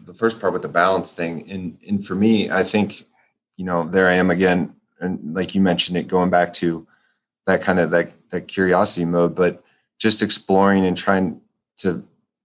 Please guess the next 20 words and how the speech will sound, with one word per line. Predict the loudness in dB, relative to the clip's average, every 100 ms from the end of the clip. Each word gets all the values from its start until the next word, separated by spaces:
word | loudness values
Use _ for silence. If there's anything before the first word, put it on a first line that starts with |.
| _ -10
to | -2
see | 0 2 2
different | 2 0 0
things, | 2 2 2 0 -4
to | -4 -4
ex-, | -6 -10 -6
to | 0 0 2
have | 0 2
other | 2 2
experiences. | 0 -4 -2 0 0 -2 -4 -4 -4 -10 _ _ _ _ -2
Um, | 2 2 0 -4 -10 _ _ _ _ _ _ _ _ _ _ _ _ _ _ -6
I | -2
really | 2 4 4
do | 2 0
feel | 0 2 2
like | 4 0
it, | -4 -8 -6
it, | -6
it | -6 -10 _ _ -8
makes | -2 -2 -2 -6 -8